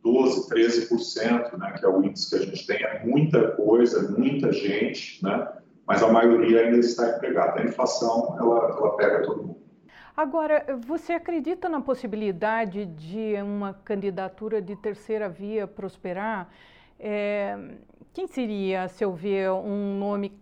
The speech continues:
Speaker 2: capaz de aglutinar as forças de centro?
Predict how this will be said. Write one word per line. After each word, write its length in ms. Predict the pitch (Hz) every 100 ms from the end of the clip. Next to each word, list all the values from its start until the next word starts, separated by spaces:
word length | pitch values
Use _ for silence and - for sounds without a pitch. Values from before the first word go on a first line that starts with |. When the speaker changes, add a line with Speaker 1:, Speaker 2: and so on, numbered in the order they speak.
| _
Speaker 2:
capaz 640 | - 202 - - 233 226 180
de 80 |
aglutinar 1040 | 208 190 233 226 226 196 208 220 220 190 - -
as 240 | 202 180
forças 460 | - 214 202 208 175
de 120 | 175
centro? 760 | - - 196 196 180 208 190